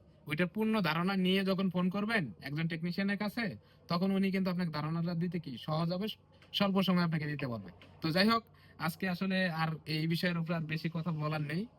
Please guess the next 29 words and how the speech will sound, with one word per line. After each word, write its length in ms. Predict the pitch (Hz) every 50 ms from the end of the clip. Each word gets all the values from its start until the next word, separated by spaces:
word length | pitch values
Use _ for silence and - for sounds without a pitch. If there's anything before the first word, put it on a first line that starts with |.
| - -
সংক্ষিপ্ত 440 | - 147 139 127 147 143 147 -
যেহেতু 360 | 156 147 151 156 147 143 147 139
জিনিস। 320 | 135 135 135 160 220 - - - - - - - -
তো 80 | - 139
সবাই 220 | - 165 165 156
ভালো 200 | 147 147 151 170
থাকবেন, 400 | 170 190 180 180 180 196 196 180
আমাদের 340 | 156 143 147 151 151 160 151
জন্য 200 | 160 170 165 160
দোয়া 220 | 151 151 151 156
করবেন 400 | 160 - 180 170 175 190 185 196 196 - - - - - -
যেন 160 | 139 139 147
আমরা 200 | 156 151 151 156
দীর্ঘদিন 480 | 151 151 151 147 165 156 160 165 160 156
আপনাদেরকে 460 | 147 - 156 147 147 151 147 - 151
হেল্প 260 | 151 160 147 147 151 - - - - - - -
দিতে 240 | 143 190 208 208 214
পারি, 220 | 196 208 208 214 233 -
এইভাবে 360 | 165 165 165 175 185 180 190 185
যেন 300 | 185 185 185 185 180 170
যেভাবে 460 | 156 165 165 165 165 175 175 175 165
দিয়ে 240 | 156 160 170 180 180
আসতেছি 340 | 175 - - 202 185 -
এইভাবে 280 | 208 156 156 156 160 160
যেন 180 | 156 156 160 156
দিতে 220 | 175 185 196 208
পারি 180 | 190 202 185 156
আরো 200 | 139 135 135 135
ইনশাল্লাহ। 440 | 135 123 - 165 160 175 196 247